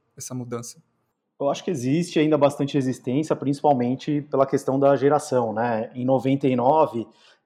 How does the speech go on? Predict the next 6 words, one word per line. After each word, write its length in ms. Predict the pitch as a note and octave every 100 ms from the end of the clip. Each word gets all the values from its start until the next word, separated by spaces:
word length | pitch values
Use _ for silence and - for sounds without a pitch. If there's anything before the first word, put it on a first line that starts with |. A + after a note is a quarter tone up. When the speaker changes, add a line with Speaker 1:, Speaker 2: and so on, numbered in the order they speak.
| -
Speaker 2:
é, 340 | A2+ A2+ A#2+ -
o 100 | B2+
seu 320 | - C3+ C3+
comportamento 1040 | - _ C3 B2 C3 C3+ A#2+ A#2+ B2 B2
pra 140 | B2 A#2
você 800 | A#2 - - C3 C3 B2 A2